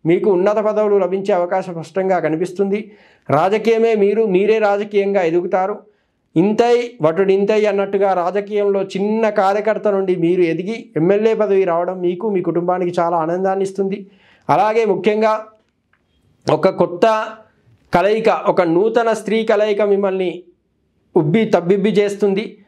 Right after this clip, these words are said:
ఆ స్త్రీ చాలా అందగత్తే. మీ కాలనీలో ఎప్పుడూ మిమ్మల్ని చూడని స్త్రీ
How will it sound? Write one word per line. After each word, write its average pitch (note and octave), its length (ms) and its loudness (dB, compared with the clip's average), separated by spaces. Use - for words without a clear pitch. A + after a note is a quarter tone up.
ఆ E3+ 120 2
స్త్రీ G3 380 -2
చాలా F#3+ 200 2
అందగత్తే. G#3+ 800 0
మీ G3+ 160 2
కాలనీలో A3 520 2
ఎప్పుడూ G#3 340 2
మిమ్మల్ని G#3+ 340 0
చూడని G#3 360 0
స్త్రీ G#3+ 440 -4